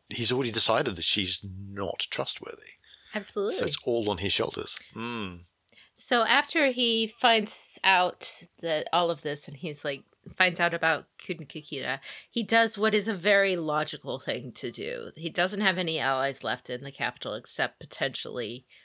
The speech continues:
Speaker 2: really the unicorn. And the u-, he needs a large military force to, to go
Speaker 1: Mm-hmm.
Speaker 2: against the lion. There's, there's no going around it. So he
Speaker 1: Yep.
Speaker 2: meets with Ide Tadashi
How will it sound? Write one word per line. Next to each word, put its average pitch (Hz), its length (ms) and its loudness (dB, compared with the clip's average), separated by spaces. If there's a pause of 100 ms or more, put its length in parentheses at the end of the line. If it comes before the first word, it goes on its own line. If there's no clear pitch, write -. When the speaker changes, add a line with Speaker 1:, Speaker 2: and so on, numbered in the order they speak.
(280)
Speaker 2:
really 135 380 -4
the 127 140 -8
unicorn. 120 520 -8
And 139 140 -8
the 160 80 -2
u-, 160 260 -4
he 175 240 -6
needs 185 460 -4 (420)
a 160 140 0
large 143 800 0 (540)
military 139 640 -4
force - 600 -8
to, - 160 -10 (400)
to 135 140 -2
go 143 160 -2
Speaker 1:
Mm-hmm. 127 80 0
Speaker 2:
against 123 240 -4
the 123 60 -6
lion. 90 460 -4 (100)
There's, 151 280 -2 (840)
there's 165 200 -2
no 147 300 0
going 131 320 -2
around 85 320 -2
it. - 120 -12 (500)
So 190 380 4
he 190 220 0
Speaker 1:
Yep. 202 160 4
Speaker 2:
meets 220 260 0
with 185 220 0
Ide 156 300 0
Tadashi 131 760 -4